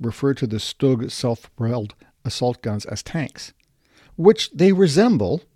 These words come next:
You know, first glance, they look like a tank, but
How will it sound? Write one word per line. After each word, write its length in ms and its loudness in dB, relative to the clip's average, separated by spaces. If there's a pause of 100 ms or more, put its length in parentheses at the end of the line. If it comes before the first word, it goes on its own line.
(100)
You 100 0
know, 100 0
first 260 -6
glance, 280 -2
they 140 0
look 400 -2
like 160 -4
a 80 -14
tank, 340 -14 (800)
but 300 -2